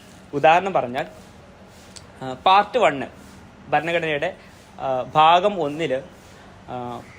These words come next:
ഒന്നാമത്തെ ആർട്ടിക്കിൾ, ഒന്നാമത്തെ അനുച്ഛേദം എന്ന് പറയുന്നത് ഇന്ത്യ, that is ഭാരത്, shall be union of states എന്നാണ്. അതിൽ, ഏ,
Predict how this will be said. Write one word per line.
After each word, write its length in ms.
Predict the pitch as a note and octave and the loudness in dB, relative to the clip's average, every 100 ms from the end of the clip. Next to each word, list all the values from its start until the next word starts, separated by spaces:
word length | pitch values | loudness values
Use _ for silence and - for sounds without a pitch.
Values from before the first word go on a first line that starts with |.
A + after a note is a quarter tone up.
| - D#3 | -4 2
ഒന്നാമത്തെ 600 | D#3+ F#3+ A3+ A#3 A3+ G3+ | 2 2 2 0 0 2
ആർട്ടിക്കിൾ, 400 | C#3+ - D3+ C3+ | 2 0 -4 -4
ഒന്നാമത്തെ 420 | D3+ F#3 G#3+ F#3 | 0 -2 0 0
അനുച്ഛേദം 340 | D3 E3+ E3 | 0 -2 -2
എന്ന് 120 | E3+ | -4
പറയുന്നത് 460 | D3 C3 B2+ B2 B2 - - - - - - - - - - - - | -4 -4 -6 -10 -12 -16 -20 -20 -20 -20 -20 -20 -20 -20 -20 -20 -12
ഇന്ത്യ, 420 | D3+ D3+ E3 G3 E3 | -8 -4 -2 -2 0
that 160 | C#3+ D#3+ | -2 -4
is 160 | C#3+ | -6
ഭാരത്, 360 | D3 D3 E3 G#3 - - - - - | 2 2 2 -2 -12 -20 -20 -20 -20
shall 380 | - D#3+ D#3 E3 | -2 0 0 -4
be 120 | D#3 | -8
union 240 | D3+ D#3+ D#3+ | -8 -8 -8
of 80 | E3 | -10
states 600 | - - - D#3 D#3 - | -16 -12 -4 -4 -4 -10
എന്നാണ്. 300 | B2+ A2 - - - - - - - - - - - - - - - G3+ | -10 -12 -14 -20 -20 -20 -20 -20 -20 -20 -20 -20 -20 -20 -20 -20 -4 -2
അതിൽ, 280 | G#3+ C4+ - - - - - - | -2 -6 -14 -20 -20 -20 -20 -12
ഏ, 200 | - - | -10 -10